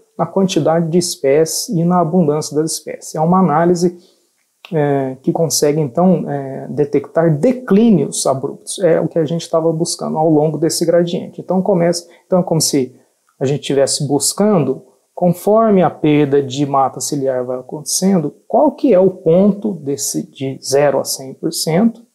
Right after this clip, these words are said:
em que a biodiversidade declina, é, de um jeito abrupto, é, não esperado pelo, pelo modelo que a gente usou. E aí a gente fez isso pra todos os, os, os nossos dados.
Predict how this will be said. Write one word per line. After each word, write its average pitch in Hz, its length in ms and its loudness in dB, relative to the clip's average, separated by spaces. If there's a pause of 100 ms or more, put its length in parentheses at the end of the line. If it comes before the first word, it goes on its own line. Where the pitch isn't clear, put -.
(640)
em 208 120 4
que 196 300 2 (360)
a 175 80 2
biodiversidade 165 680 4
declina, 170 760 2
é, 156 260 -6
de 151 180 -4
um 165 100 4
jeito 156 520 2
abrupto, 165 880 0 (100)
é, 151 100 -4
não 151 240 2
esperado 143 640 2
pelo, 156 280 2
pelo 151 220 -2
modelo 143 420 2
que 143 100 -6
a 147 60 -2
gente 143 240 -8
usou. - 300 -8 (580)
E 240 80 6
aí 277 100 6
a 254 40 6
gente 247 180 4
fez 240 200 4
isso 190 220 2
pra - 140 0
todos 160 360 -2
os, 180 300 -2
os, 143 380 -4
os 135 180 -8
nossos 143 360 -2
dados. - 360 -10